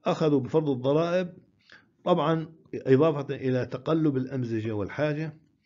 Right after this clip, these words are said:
هاي الآن، هذه الحالة ترسخت في أن مصادرة الدولة كل الفائض، ما نتج عنه في نهاية المطاف زيادة في قوة الطبقة الحاكمة في المجتمعات الإقطاعية.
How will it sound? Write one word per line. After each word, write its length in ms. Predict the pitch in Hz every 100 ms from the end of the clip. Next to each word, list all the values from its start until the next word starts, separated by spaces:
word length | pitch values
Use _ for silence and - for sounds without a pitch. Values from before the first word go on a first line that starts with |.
| - _ _ _
هاي 280 | 127 135 123
الآن، 540 | 113 - 123 120 110 - _ _ - 85 - - 85
هذه 280 | 127 139 123
الحالة 340 | - 139 127 120 110 98 -
ترسخت 600 | 127 165 - - 131 127
في 100 | - -
أن 140 | 120 117
مصادرة 420 | 104 139 135 180
الدولة 360 | 220 127 135 120
كل 220 | - 180
الفائض، 500 | 139 127 123 135 139 _ _ _ _
ما 260 | 117 143 143
نتج 220 | - 131
عنه 240 | 131 123
في 140 | 107 123
نهاية 260 | 117 123
المطاف 480 | 107 107 - 113 104
زيادة 440 | 95 110 127 120 101
في 160 | 104
قوة 340 | 92 147 160 170
الطبقة 440 | 165 - 131 131 98
الحاكمة 560 | - 107 - 101 107 107 _ - - _ _
في 80 | -
المجتمعات 580 | 120 104 123 107 113 107
الإقطاعية. 760 | 101 67 - 95 76 67 65